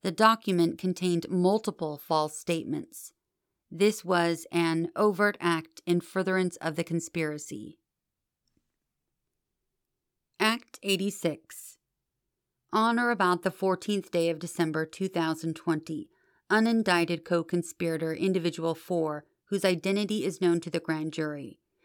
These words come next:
sent an email to Michael A. Roman, unindicted co-conspirator Individual seven, whose identity is known to the grand jury, and others, that stated, "All votes cast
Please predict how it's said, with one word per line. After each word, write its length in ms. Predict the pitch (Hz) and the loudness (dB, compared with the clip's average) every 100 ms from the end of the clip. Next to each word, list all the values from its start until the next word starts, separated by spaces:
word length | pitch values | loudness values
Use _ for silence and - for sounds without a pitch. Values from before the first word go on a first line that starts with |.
| _ _ | _ _
sent 240 | 196 185 | -2 0
an 100 | 190 | -2
email 420 | 180 233 196 170 | -2 2 4 2
to 460 | 330 - 175 160 160 | 0 -2 -4 -2 -2
Michael 460 | - 180 190 220 220 | 0 2 2 0 -2
A. 160 | 165 170 | 0 0
Roman, 560 | 165 185 170 151 156 - _ _ _ - | 2 2 0 -4 -10 -18 _ _ _ 4
unindicted 720 | 196 208 202 180 165 170 160 | 6 6 4 2 2 0 0
co-conspirator 800 | 175 170 180 - - 170 160 165 | -2 0 -4 -4 -4 -2 -2 -2
Individual 500 | 180 175 160 156 156 | 0 0 -2 -6 -10
seven, 600 | - 196 165 160 151 156 _ _ _ | -2 0 2 -2 -6 -12 _ _ _
whose 240 | - 170 - | -2 0 0
identity 580 | 175 170 170 165 165 - | -2 2 2 4 2 -2
is 160 | 156 | 0
known 200 | 170 156 | 2 2
to 80 | 151 | 0
the 80 | 160 | -6
grand 320 | 156 151 147 | -4 -6 -4
jury, 460 | 185 180 151 151 - _ _ _ _ - | 2 2 0 -8 -14 _ _ _ _ 0
and 320 | 170 160 165 - | 2 2 -2 0
others, 560 | 226 190 160 - - - _ _ _ | 0 0 -4 -6 -10 -18 _ _ _
that 160 | 185 180 | -2 -2
stated, 580 | - 180 170 170 165 - _ _ _ _ _ - | -2 0 2 0 -2 -6 _ _ _ _ _ 0
"All 240 | 208 240 | 4 4
votes 400 | 220 202 196 196 | 4 4 4 0
cast 600 | - 185 160 160 - - | -4 -2 0 -4 -14 -20